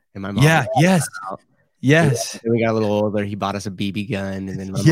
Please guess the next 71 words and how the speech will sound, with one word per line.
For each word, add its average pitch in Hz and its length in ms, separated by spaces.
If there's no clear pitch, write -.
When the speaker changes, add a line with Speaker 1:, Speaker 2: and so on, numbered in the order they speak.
Speaker 2:
Yes. 170 380
Speaker 1:
went 92 140
out, 98 120
and 101 80
he's 95 100
like, 98 100
"I'm 107 60
gonna 113 100
show 127 180
you 117 140
how 110 60
to 104 80
shoot 131 260
this." 107 340
<laughs> - 60
And, 113 100
like, 95 160
we'd 151 100
be - 100
on 156 140
Speaker 2:
Yes. 110 120
Speaker 1:
the 95 160
back 95 160
patio 95 320
shooting 98 240
the - 60
B 90 160
B - 140
gun 92 140
with 95 180
him 95 120
at 90 80
the - 80
cabin. 98 440
Speaker 2:
Yes, 135 320
my, 127 260
my, 127 520
mine 117 320
bought 107 200
me 107 80
a 98 60
pocket 98 320
knife 90 220
too, 101 160
a 85 40
little 85 160
buck 80 280
knife, 78 320
a - 40
little 82 160
tiny 80 280
one. 71 220
Now 82 80
listen, 101 320
if - 100
anyone 95 240
ever 98 160
fucks 110 300
with 85 120
you, 80 60
you 80 100
just 82 220
open 87 300
it 76 80
and - 100
pretend 85 220
like 82 160
you're - 100
cleaning 82 240
your 76 120
nails. 78 420